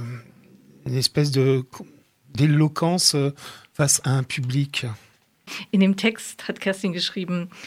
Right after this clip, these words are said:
Speaker 2: diese Stelle von Joseph Beuys, wo er, ähm, „Ich denke mit dem Knie“, „Je pense avec mon“,
Speaker 1: Avec le
Speaker 2: Oui.
Speaker 1: genou.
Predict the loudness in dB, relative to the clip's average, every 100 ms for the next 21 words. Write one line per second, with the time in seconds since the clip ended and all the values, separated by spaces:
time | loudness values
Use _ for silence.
0 | -20 -8 -6 -4 -2 0 0 0 0 0
1 | 0 -4 -6 -6 -8 -4 -2 -4 -8 -12
2 | -10 -8 -8 -6 -4 -4 -4 -4 -4 -2
3 | -2 -4 -8 -10 -2 2 2 0 -2 -6
4 | -6 -4 -2 -4 -10 -12 -10 -10 -8 -8
5 | -8 -6 -2 -2 -2 -4 -6 -6 -4 -4
6 | -2 -2 -2 -4 -8 -18 -20 -20 _ -12
7 | -10 -12 _ _ -14 -14 _ -20 -6 4
8 | 6 8 8 10 10